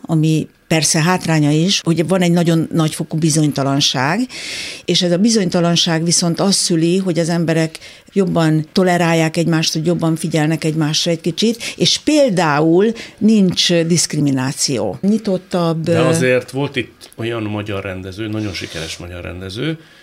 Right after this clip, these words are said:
Speaker 2: hogy azt mondta, hogy ugyanazt a tortát szereteli fel a magyar piac, és megkérdeztem, hogy például, és nem akarom megnevezni, bár utána lehet nézni, egyik-másik sikerfilmje után hány szakember gratulált,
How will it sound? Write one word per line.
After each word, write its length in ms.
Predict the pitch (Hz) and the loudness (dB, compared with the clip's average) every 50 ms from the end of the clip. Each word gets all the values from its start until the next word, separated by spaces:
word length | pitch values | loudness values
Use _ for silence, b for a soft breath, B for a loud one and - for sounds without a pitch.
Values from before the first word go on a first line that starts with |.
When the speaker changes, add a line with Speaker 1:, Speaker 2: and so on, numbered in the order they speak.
| B B B B B | B B B B B
Speaker 2:
hogy 160 | - 107 98 | -8 -6 -4
azt 140 | 123 123 - | -4 -4 -4
mondta, 180 | 143 113 - 107 | -4 -4 -4 -6
hogy 100 | - 156 | -6 -4
ugyanazt 420 | 185 196 214 151 90 90 - - | -4 -2 -2 -2 -4 -6 -8 -12
a 40 | - | -16
tortát 500 | - - 92 90 - - - - - - - | -14 -14 -14 -14 -14 -14 -14 -14 -14 -14 -16
szereteli 580 | - - - - 90 85 82 82 - - 64 78 | -14 -14 -12 -12 -12 -14 -14 -14 -14 -14 -14 -14
fel 180 | - - - | -14 -14 -14
a 60 | - | -14
magyar 320 | 73 76 73 - - - - | -14 -14 -14 -14 -16 -16 -16
piac, 480 | - - - - - 131 156 - - - | -18 -18 -16 -14 -14 -14 -16 -16 -18 -18
és 80 | - - | -10 -8
megkérdeztem, 540 | - - - - 90 87 85 - - 95 90 | -8 -6 -6 -8 -10 -10 -10 -12 -12 -12 -12
hogy 100 | 85 82 85 | -14 -12 -12
például, 480 | - 95 92 92 95 92 95 95 92 87 - - | -12 -12 -10 -10 -12 -10 -12 -12 -12 -14 -16 -16
és 60 | - | -14
nem 100 | - - | -12 -12
akarom 220 | 95 90 98 - 98 | -12 -12 -12 -10 -10
megnevezni, 580 | 104 107 120 123 117 117 117 110 117 123 117 123 B B B B B B | -10 -8 -8 -8 -8 -8 -8 -8 -8 -8 -8 -10 B B B B B B
bár 180 | 101 95 - - | -6 -6 -6 -8
utána 360 | - - - 85 87 87 90 | -12 -12 -12 -10 -10 -10 -10
lehet 220 | 90 90 87 - | -10 -12 -12 -10
nézni, 380 | - 120 127 127 123 143 147 139 B B B B B | -8 -8 -6 -4 -4 -4 -4 -6 B B B B B
egyik-másik 600 | - 156 151 123 135 - 123 113 101 95 - 98 | -8 -6 -4 -4 -6 -4 -4 -4 -4 -4 -6 -6
sikerfilmje 720 | - - 131 - - 92 90 - - 104 98 98 95 95 | -6 -6 -6 -8 -10 -10 -10 -10 -10 -8 -8 -8 -8 -8
után 340 | 98 98 - - 90 85 82 | -10 -12 -12 -14 -14 -12 -10
hány 420 | 82 95 117 117 110 107 104 - - _ _ - | -8 -6 -4 -2 -2 -2 -4 -6 -10 _ _ -12
szakember 640 | - - 131 127 - - - 62 57 53 57 55 - - b b b b b b b - | -8 -8 -8 -8 -8 -12 -14 -14 -12 -14 -14 -14 -16 -20 b b b b b b b -14
gratulált, 720 | - 92 90 87 87 123 120 123 131 147 151 151 151 | -12 -12 -12 -12 -12 -10 -8 -6 -6 -6 -6 -8 -10